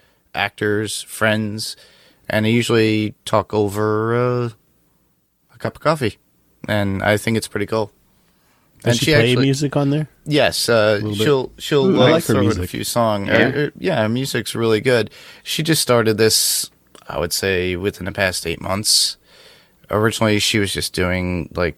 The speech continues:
Speaker 1: stuff on YouTube and through, like, Facebook and Instagram, and then eventually it just led into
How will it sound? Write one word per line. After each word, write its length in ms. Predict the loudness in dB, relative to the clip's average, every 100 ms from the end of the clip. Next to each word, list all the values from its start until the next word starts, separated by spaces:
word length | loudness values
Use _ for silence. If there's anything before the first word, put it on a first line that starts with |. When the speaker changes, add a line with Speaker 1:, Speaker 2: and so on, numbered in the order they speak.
| _
Speaker 1:
stuff 380 | -4 0 0 2
on 280 | 2 2 0
YouTube 560 | -2 0 0 2 0
and 340 | -2 -2 -4 -8 -14 -20 -20 -20 _ -20 _ _
through, 240 | -8 -4 0
like, 160 | -2
Facebook 500 | 0 0 0 0 -2
and 80 | 0
Instagram, 560 | -4 -4 -4 0 0 -2
and 100 | -4
then 120 | -4
eventually 440 | -2 -2 -2 -2 -2
it 40 |
just 180 | -6 -6
led 240 | -2 0
into 680 | 0 -2 -4 -2 -2 -2